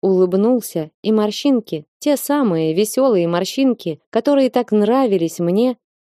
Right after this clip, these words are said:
разбежались от уголков глаз к вискам. Я запуталась окончательно и спросила с глупым видом: «Зачем?» Курт подался ко мне, приблизившись вплотную,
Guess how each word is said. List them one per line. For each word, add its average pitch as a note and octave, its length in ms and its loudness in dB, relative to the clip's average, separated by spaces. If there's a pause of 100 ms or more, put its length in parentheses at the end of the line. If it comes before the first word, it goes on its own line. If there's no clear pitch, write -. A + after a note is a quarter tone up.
(120)
разбежались A#3+ 680 2
от G#3+ 160 -2
уголков G3 540 -2
глаз F#3+ 400 -2
к - 100 -18
вискам. E3 600 -6 (380)
Я F#3+ 220 2
запуталась F#3 580 -4
окончательно G3 760 -2 (100)
и B3+ 80 -2
спросила A#3 540 0
с F#3 60 -6
глупым G#3 420 0
видом: E3+ 360 -2 (440)
«Зачем?» F3 720 -4 (500)
Курт - 260 -2
подался A#3 460 0
ко G#3 160 0
мне, A#3 300 2
приблизившись F#3+ 840 -2
вплотную, G3 840 0